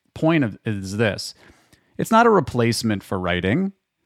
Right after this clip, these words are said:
It's not what it is. It's to help us in a variety of contexts. It's, you know, I think he calls it, like, the word calculator or something, which is great.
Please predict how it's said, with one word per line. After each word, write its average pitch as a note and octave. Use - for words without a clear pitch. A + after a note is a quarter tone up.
It's -
not G#3+
what A3+
it A3+
is. A#3
It's E3
to F3+
help G#3
us E3
in D3+
a D3
variety D3
of D#3
contexts. F3+
It's, A2
you C#3+
know, C#3
I C3
think D#3
he D3+
calls C#3
it, C3
like, B2+
the A#2+
word C3+
calculator G2
or F2+
something, F#2
which F#2
is A#2
great. G#3